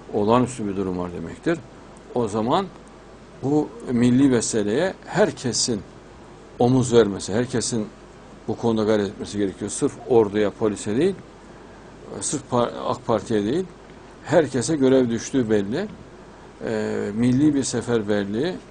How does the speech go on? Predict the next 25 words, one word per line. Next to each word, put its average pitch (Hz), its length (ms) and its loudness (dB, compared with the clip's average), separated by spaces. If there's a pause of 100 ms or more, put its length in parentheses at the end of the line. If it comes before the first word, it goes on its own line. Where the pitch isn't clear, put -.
(340)
hükümetin 110 480 -6
ilan 117 400 0
etmesi 104 600 -6 (640)
yerinde 120 320 2
olur 107 220 0
diye 98 140 -2
düşünüyorum. 85 420 -12 (760)
Antidarwinist, 120 840 0
antimateryalist, 113 920 2 (480)
bütün 131 380 0
basın 120 420 0 (440)
bu 147 100 0
seferberliğe 120 720 2
katılsın. 131 540 2 (1040)
Bütün 127 180 -4
televizyon 131 480 4
kanalları 123 540 0
katılsın. 113 480 -2 (1000)
İttihat-ı 127 420 2
İslam'ı 127 360 4
isteyelim, 117 320 0
Türk - 220 -8
İslam 123 360 2
Birliği'ni 117 240 4
isteyelim. 113 440 2